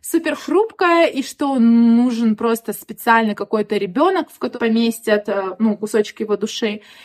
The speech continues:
И этот ребенок, он должен быть, э, рожден от света и тьмы.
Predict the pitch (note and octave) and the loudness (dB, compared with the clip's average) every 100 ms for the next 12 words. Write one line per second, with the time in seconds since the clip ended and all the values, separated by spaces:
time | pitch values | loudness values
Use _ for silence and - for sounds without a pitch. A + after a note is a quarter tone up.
0 | - - A#3 A3 A#3 - A3 C4+ B3+ A#3 | -14 -4 0 0 -2 -4 -4 -2 -2 0
1 | A3 A3 A#3+ A3 G#3 G#3 A3+ A3 - G#3 | 0 2 0 0 -4 -2 -2 -2 -4 -6
2 | F#3+ G3+ G#3 G#3+ F#3+ A3 G#3 G3+ - - | -2 -2 -2 -4 -2 -2 -2 -6 -16 -20
3 | - - - - - - A3 - - A#3+ | -20 -20 -20 -20 -6 0 0 -2 -6 -2
4 | A#3+ A3+ - G#3+ - C4 D#4+ G4+ G4 | -2 -4 -8 -10 -4 -2 0 0 -2